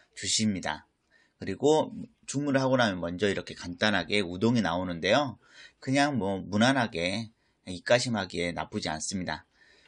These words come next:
그 요즘에는 제가 술을 마실 때 소주잔에 여러 번 따르기 귀찮아서 좀 글라스에 마시는 편이고요.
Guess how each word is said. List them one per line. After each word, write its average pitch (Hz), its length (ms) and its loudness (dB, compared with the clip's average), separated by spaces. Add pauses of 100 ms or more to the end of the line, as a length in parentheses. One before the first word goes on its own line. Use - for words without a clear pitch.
(100)
그 101 100 -6
요즘에는 98 920 2
제가 87 260 -6
술을 151 380 -2
마실 87 340 -4
때 120 440 0 (540)
소주잔에 131 540 0
여러 87 200 0
번 110 180 0
따르기 85 500 -2
귀찮아서 92 800 -4
좀 - 160 -18
글라스에 101 440 -2
마시는 82 420 -6
편이고요. 113 600 -2